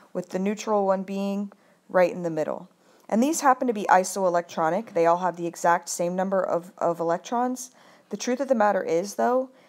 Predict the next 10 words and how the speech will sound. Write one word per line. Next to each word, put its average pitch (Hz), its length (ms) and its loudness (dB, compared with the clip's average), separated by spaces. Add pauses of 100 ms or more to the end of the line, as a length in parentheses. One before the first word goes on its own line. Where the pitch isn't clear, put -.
(240)
if 196 160 -10
you 208 100 -4
go 208 140 2
to 214 80 0
the 240 60 2
periodic 214 400 0
table 214 520 -2 (460)
and 180 560 0
you 202 380 -2
have, 170 580 0